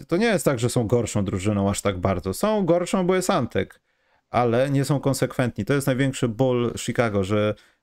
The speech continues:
uda im się jedno to spotkanie w play-inach. Wygrają dziś z Miami, będzie świetny mecz, może nie będzie, pewnie nie będzie, ale będzie. Załóżmy, że jest, że są dwa świetne mecze. Potem jak krew w piach, no to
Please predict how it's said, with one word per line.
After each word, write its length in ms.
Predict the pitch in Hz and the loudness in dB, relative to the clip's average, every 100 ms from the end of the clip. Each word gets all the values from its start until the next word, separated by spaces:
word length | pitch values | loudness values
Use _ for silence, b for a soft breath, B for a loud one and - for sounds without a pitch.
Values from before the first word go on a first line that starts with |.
| _ | _
uda 240 | 170 160 | 0 2
im 120 | 131 113 | 2 0
się 120 | 113 | 0
jedno 220 | 107 110 | 2 0
to 100 | 101 | -2
spotkanie 480 | - 107 - 104 101 | -4 -6 -2 0 0
w 80 | - | -2
play-inach. 360 | 107 101 95 | 0 0 0
Wygrają 420 | 113 139 160 175 156 | 0 0 2 2 0
dziś 140 | 160 | 0
z 40 | |
Miami, 320 | 147 156 147 117 | 0 2 2 0
będzie 200 | 120 131 | 0 0
świetny 300 | 156 147 156 | -2 0 0
mecz, 320 | 151 147 - | 0 0 0
może 240 | 131 147 | 0 2
nie 140 | 156 151 | 0 0
będzie, 360 | 151 151 147 | 0 0 0
pewnie 260 | 143 135 143 | 0 0 0
nie 120 | 170 | 0
będzie, 360 | 160 165 160 156 | 2 0 0 0
ale 160 | 151 | 2
będzie. 520 | 147 147 127 117 101 113 | 2 2 2 0 0 0
Załóżmy, 400 | 185 196 190 170 | 0 0 0 0
że 160 | 170 | 2
jest, 320 | 147 101 - | 2 -2 -4
że 120 | - 139 | -4 0
są 140 | 170 | 0
dwa 180 | 156 185 | 2 0
świetne 320 | - 160 156 | 0 -2 0
mecze. 280 | 131 110 107 | 0 0 -2
Potem 460 | 139 139 139 139 131 _ _ _ _ _ _ - | -2 0 0 -2 -6 _ _ _ _ _ _ -4
jak 200 | 120 - | -4 -2
krew 240 | 135 131 | 0 0
w 60 | - | 0
piach, 320 | 135 104 - | -2 -2 -2
no 100 | 113 | -4
to 420 | - 135 135 127 | 0 0 0 -2